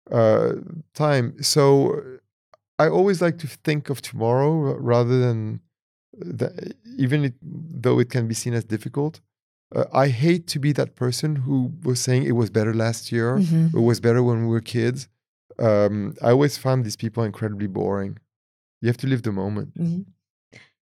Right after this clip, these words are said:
Speaker 2: Well, I think that so many of us find everything that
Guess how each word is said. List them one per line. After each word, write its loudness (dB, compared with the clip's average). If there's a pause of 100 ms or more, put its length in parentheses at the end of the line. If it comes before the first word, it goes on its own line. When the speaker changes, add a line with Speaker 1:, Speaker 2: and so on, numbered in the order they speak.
Speaker 2:
Well, 0
I 2
think -2
that 0 (120)
so 0
many 2
of 2
us 0 (120)
find 2 (420)
everything 2
that 0